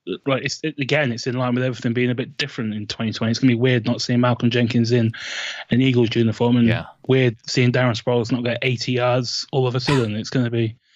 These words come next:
Speaker 1: it's gonna be, it's gonna be strange. But yeah, and, like, I think, I think Darius Slay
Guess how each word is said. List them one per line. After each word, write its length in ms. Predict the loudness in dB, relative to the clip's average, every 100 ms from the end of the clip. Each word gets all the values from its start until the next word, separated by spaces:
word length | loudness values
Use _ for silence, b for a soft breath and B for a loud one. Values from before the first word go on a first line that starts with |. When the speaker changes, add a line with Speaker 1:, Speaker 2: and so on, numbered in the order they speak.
| b b _
Speaker 1:
it's 120 | 0
gonna 120 | 4 4
be, 60 | 2
it's 200 | -4 -4
gonna 120 | 0 2
be 60 |
strange. 340 | 2 2 2 0
But 180 | -4 -2
yeah, 300 | 0 2 2
and, 240 | -2 -4
like, 220 | -4 -4 -6 _
I 100 | -6
think, 240 | -4 -4 -8 _
I 60 | -8 0
think 160 | 0
Darius 260 | 2 0 0
Slay 320 | -2 -2 -2